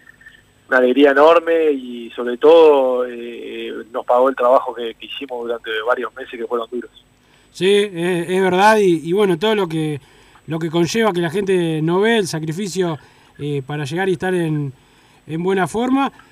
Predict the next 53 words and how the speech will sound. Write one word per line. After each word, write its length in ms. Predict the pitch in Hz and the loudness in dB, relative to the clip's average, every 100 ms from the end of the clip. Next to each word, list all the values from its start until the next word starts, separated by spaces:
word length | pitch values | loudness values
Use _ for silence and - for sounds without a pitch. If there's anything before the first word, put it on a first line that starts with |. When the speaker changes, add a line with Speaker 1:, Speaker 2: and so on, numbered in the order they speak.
| _ | _
Speaker 2:
¿Cómo 260 | - 247 240 | -4 2 6
vivieron 400 | 202 220 277 240 | 6 6 2 4
la, 300 | 185 170 147 | 4 4 2
la 180 | 156 180 | -2 0
noche, 300 | 220 208 202 | 0 0 -2
el 60 | |
partido, 420 | 170 170 247 254 | -2 -4 -4 -2
la 140 | 190 170 | -2 -2
previa 500 | 185 220 277 269 214 | -2 0 0 0 2
y, 220 | 180 170 | 2 2
bueno, 220 | 180 214 | 2 2
la 100 | 180 165 | 2 0
cancha 300 | 220 214 185 | -2 -2 -2
con, 280 | 175 160 | 0 0
con 140 | 147 165 | -2 -2
mucho 280 | 202 196 180 | 0 0 -2
público, 440 | 214 254 240 202 | 0 0 0 0
con 180 | 175 165 | 0 0
la 120 | 160 | -2
gente, 500 | 202 214 196 180 151 - - - _ - | -4 -2 0 0 -2 -8 -20 -20 _ -10
eh, 420 | 147 143 139 135 | -8 -6 -6 -8
que 180 | 220 285 | -4 -2
se 80 | 208 | 0
habitúe 500 | 185 180 220 233 202 | -2 -2 -2 0 0
al, 440 | 165 156 147 135 123 | -2 -4 -8 -12 -12
al, 460 | 151 160 151 147 143 | -6 -4 -4 -6 -6
al 160 | 160 170 | -6 -2
rugby 280 | 226 302 294 | 2 4 4
y 40 | |
también 240 | 185 196 | 4 0
con 120 | 202 175 | 0 0
gente 200 | 208 190 | -2 -2
que 80 | 175 | 0
no 80 | 185 | 0
conoce 200 | 190 180 | -2 -2
tanto, 440 | 180 180 170 156 - _ - - | -4 -2 -4 -4 -8 _ -20 -14
eh, 360 | 147 147 139 143 | -8 -6 -6 -8
el 160 | 156 170 | -6 -4
deporte, 420 | 175 156 247 220 | -4 -2 -2 0
ahí 140 | 208 | 0
alentando 520 | 208 180 185 214 202 170 | 2 0 0 0 0 0
a, 380 | 160 147 139 - | -2 -4 -6 -12
al 160 | 160 170 | -8 -4
equipo 380 | 160 202 240 277 | -4 -4 -4 -4
y 40 | |
que 120 | 175 | -4
se 100 | 143 | -4
diera 160 | 180 185 | -4 -4
todo, 440 | 190 196 165 147 | -2 -2 -2 -4
toda 160 | 139 185 | -6 -6
esa 120 | 165 | -2
noche 220 | 180 180 160 | -2 -2 -4
redonda? 400 | 160 226 151 | -2 -2 -4